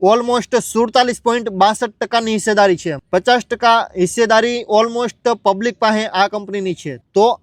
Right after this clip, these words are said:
આ જે વસ્તુ છે ને, ઈ એક પ્રકારે રેડ સાઇન છે. ચાલીસ ટકા ડી આઈ આઈ, ઈ વસ્તુ સારી. એફ આઈ આઈ ચૌદ ટકા,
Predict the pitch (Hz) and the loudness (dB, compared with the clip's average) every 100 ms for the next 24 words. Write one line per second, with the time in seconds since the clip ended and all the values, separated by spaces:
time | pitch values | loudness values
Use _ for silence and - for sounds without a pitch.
0 | - 175 151 226 226 220 254 240 254 180 | -2 0 2 0 0 -4 -6 -6 -6 -8
1 | - 202 240 - 208 233 233 240 226 208 | -6 -6 -6 -2 -4 -2 -4 0 2 4
2 | 185 214 196 202 180 143 139 110 _ _ | 4 2 2 -2 -2 -8 -14 -16 _ _
3 | _ _ 196 208 240 - 247 233 226 233 | _ _ 0 2 0 -2 -2 0 2 2
4 | 226 165 143 202 226 233 214 214 233 214 | 2 0 0 0 0 -2 0 2 2 -2
5 | 196 - 233 233 240 226 233 233 190 180 | -4 0 0 2 0 -2 -2 -4 -2 -2